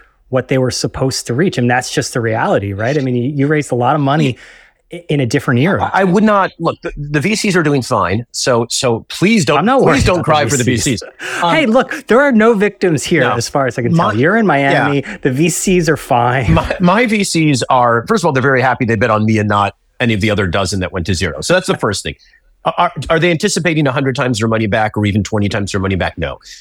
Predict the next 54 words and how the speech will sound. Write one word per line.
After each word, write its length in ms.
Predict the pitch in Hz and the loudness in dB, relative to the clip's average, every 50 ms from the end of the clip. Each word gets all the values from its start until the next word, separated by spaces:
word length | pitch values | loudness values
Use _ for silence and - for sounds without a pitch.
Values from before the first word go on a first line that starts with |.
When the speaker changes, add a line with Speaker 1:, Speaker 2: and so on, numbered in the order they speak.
| - _ _ | -20 _ _
Speaker 2:
Are 120 | - 135 127 | -2 0 0
they 120 | 131 123 | 0 -2
pretty 240 | - - 160 147 143 | -2 -2 -2 -2 0
confident 440 | - 147 139 131 123 113 127 117 - | 0 0 0 0 0 -2 -2 -2 -2
they're 80 | 127 | -2
gonna 160 | 117 117 113 | -2 -2 -2
get 200 | 92 117 110 110 - _ _ _ _ | 0 -2 -2 -2 -4 _ _ _ _
a 80 | 120 117 | -2 0
return 400 | 110 113 95 - - 113 113 113 | 0 -2 -2 -2 -2 0 0 0
of 100 | 107 98 | -2 -2
some 200 | - 113 104 107 | -2 -4 -4 -4
kind 380 | - 127 117 110 110 113 113 - _ _ _ | -4 -2 -2 0 0 -2 -2 -4 _ _ _
when 200 | - 104 117 113 | -2 -2 0 0
the, 100 | 117 113 | 0 0
when 180 | - 117 113 113 | 0 0 2 2
the 80 | 113 | 2
window 260 | 104 110 113 110 117 | 2 2 2 2 0
comes? 300 | 117 - 175 180 190 - - - _ | 0 -2 -2 -2 -4 -6 -8 -12 _
Yes, 240 | - 165 160 - - | -2 -2 -2 0 0
they 100 | - 143 | -2 -2
should 240 | 123 - - 104 87 | 0 0 -2 -2 -2
be. 160 | 78 78 80 | -2 -4 -2
And, 100 | 90 98 | -2 -2
and 160 | 101 - 117 107 | -2 -2 -2 -2
I'm 200 | 104 104 98 90 | -2 -2 -4 -4
committed 360 | - 110 110 107 95 98 87 | -4 -2 -2 -2 -2 -2 -4
to 60 | 101 | -4
delivering 360 | - 87 85 80 82 80 76 | -4 -4 -4 -4 -4 -6 -6
that. 200 | 67 55 - - | -8 -8 -8 -8
So 280 | - - - 110 104 - - - _ _ - | -4 0 0 0 0 -2 -6 -16 _ _ -4
I 80 | 110 127 | -4 -2
think 200 | - - 143 135 | -2 0 -2 0
if 60 | 127 123 | 0 -2
I 60 | 120 | -2
can 120 | - 123 | 0 0
get 160 | 107 127 123 | 0 0 0
these 180 | - 117 110 95 | 0 -2 -2 0
guys, 400 | 98 113 107 107 107 101 - - _ _ _ _ | 0 0 0 0 0 -2 -4 -10 _ _ _ _
depending 320 | 110 98 - 131 113 107 | -6 -4 -2 -2 0 0
on 120 | 107 101 98 | 0 0 0
which 160 | 104 98 - | -2 -2 0
investor 320 | 107 95 98 95 - 107 | -2 -2 -2 -2 -2 -2
it 60 | 117 147 | 0 2
is, 260 | 165 147 135 120 101 | 2 0 0 -2 -4
double 340 | 80 127 120 120 107 113 107 | -2 0 0 0 0 0 -2
or 80 | 104 98 | -2 -4
triple 340 | - - 120 - - 110 104 | -2 -4 -4 -2 -2 -2 -2
their 100 | 113 101 | 0 0
money 260 | 101 104 104 107 107 | 0 0 2 0 0
back, 240 | 101 123 120 131 - | 0 0 -2 0 -2
or 40 | 190 | -4
in 40 | 180 | -2
some 120 | - 196 190 | -2 -2 -2
cases, 360 | - 165 156 143 156 139 - | -2 -2 -2 -2 -4 -6 -6